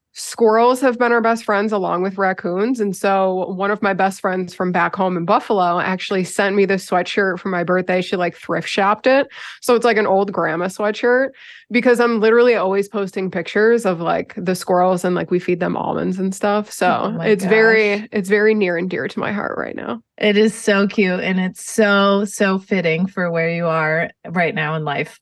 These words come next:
Speaker 2: It's amazing. Um, so we can start this a little bit. I mean, you've just given us a wonderful introduction to you as a human <laughs> and your personal life, but,
Speaker 1: <laughs>
Speaker 2: um, introduce everyone to your business and what you do for all of the great people on the internets.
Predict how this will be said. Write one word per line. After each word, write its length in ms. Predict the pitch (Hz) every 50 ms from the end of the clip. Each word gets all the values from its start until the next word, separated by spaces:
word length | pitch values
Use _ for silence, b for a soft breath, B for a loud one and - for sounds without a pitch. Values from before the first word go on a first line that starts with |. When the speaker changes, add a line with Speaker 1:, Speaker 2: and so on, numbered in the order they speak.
| _ -
Speaker 2:
It's 220 | 196 175 170 -
amazing. 480 | 175 170 151 156 156 - - - 170 - B B B B B B B B B
Um, 360 | - 226 220 214 214 208 208
so 380 | 196 - - 277 262 254 226 -
we 180 | 202 262 285
can 160 | 277 349 330 294
start 300 | - 311 269 269 240 262
this 240 | 262 262 294 -
a 140 | 269 226 240
little 180 | 240 233 226 226
bit. 160 | 214 233 196
I 60 | 214
mean, 120 | 220 233 220
you've 180 | 214 208 196
just 260 | 190 220 220 220 -
given 180 | 233 220 208 202
us 160 | 202 202 -
a 60 | 202
wonderful 420 | 185 185 196 196 196 190 208 190 180
introduction 640 | 185 196 - - 190 - 156 160 - - 202 190 214
to 460 | - - 214 196 180 180 180 180 175 - 190 180
you 280 | 196 190 180 185 190 208
as 240 | 208 196 180 170
a 80 | 175 185
human 560 | - 214 202 190 190 202 208 214 285 277 - -
<laughs> 60 | _ -
and 220 | 220 220 208 202
your 240 | 247 233 247 247 202
personal 480 | - 214 233 214 226 - 226 220 220 220
life, 260 | 214 214 220 254 247 -
but, 240 | 240 226 202 - 285 - - -
Speaker 1:
<laughs> 160 | - _ -
Speaker 2:
um, 420 | 226 226 226 214 208 202 196 202 190 -
introduce 420 | - 262 277 262 311 262 320 311 -
everyone 460 | 285 247 240 254 240 233 226 220 226
to 160 | 226 - 226
your 240 | 214 208 196 196 185
business 480 | 180 254 285 269 285 277 269 269 262 -
and 420 | - 202 202 190 190 196 185 196
what 200 | 190 185 175 -
you 120 | 185 196
do 340 | 185 170 185 180 175 170 180
for 300 | 175 - 180 165 165 160
all 180 | 175 170 165 165
of 60 | 165
the 80 | 170 160
great 220 | 165 160 160 -
people 220 | 196 180 180 165 156
on 220 | 170 160 156 156
the 60 | 151
internets. 640 | - 175 175 175 170 160 143 123 254 254 - - -